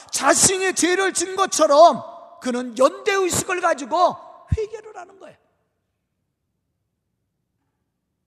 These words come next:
하나님이 왜 에스라를 들어 일꾼으로 삼았습니까?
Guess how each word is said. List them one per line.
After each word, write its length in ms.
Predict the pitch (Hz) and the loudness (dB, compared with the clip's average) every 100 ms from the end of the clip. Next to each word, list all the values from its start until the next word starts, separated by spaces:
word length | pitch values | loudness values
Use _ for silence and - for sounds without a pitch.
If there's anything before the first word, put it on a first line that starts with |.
| _ _ _ _ _ _ _ _ _ _ | _ _ _ _ _ _ _ _ _ _
하나님이 600 | - 285 277 262 277 220 | -10 -6 -4 -4 -8 -2
왜 540 | 226 240 170 - - - | 0 0 -4 -10 -20 -4
에스라를 540 | 220 214 233 226 214 | -2 -2 -2 -2 -2
들어 540 | 185 202 208 131 - - | -4 -4 -4 -6 -16 -10
일꾼으로 560 | 214 247 - 262 233 | -10 -10 -14 -12 -10
삼았습니까? 800 | 220 214 190 196 - 160 120 104 | -10 -10 -10 -10 -10 -16 -20 -20